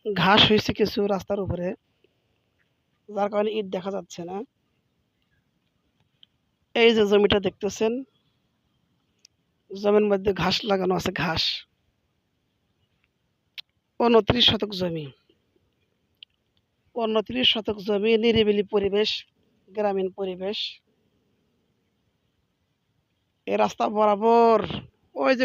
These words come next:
ঘরটা দেখা যাচ্ছে, এই যে ঘর, এই ঘর পর্যন্ত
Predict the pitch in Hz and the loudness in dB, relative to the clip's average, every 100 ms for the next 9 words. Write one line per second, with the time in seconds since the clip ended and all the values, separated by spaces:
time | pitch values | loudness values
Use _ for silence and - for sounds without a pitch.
0 | 214 208 - 240 202 196 202 - - 214 | -2 -4 -4 -8 -6 -6 -8 -12 -20 -20
1 | 339 _ _ _ _ _ _ _ _ _ | -20 _ _ _ _ _ _ _ _ _
2 | _ _ _ _ _ _ _ _ _ _ | _ _ _ _ _ _ _ _ _ _
3 | _ _ _ _ _ _ _ _ 202 190 | _ _ _ _ _ _ _ _ -20 -20
4 | 185 151 180 214 269 _ - - - - | -20 -18 -12 -12 -14 _ -20 -20 -18 -18
5 | - _ - - - 196 196 185 208 214 | -18 _ -20 -20 -10 -6 -2 4 6 6
6 | 214 208 202 190 | 4 2 -4 -10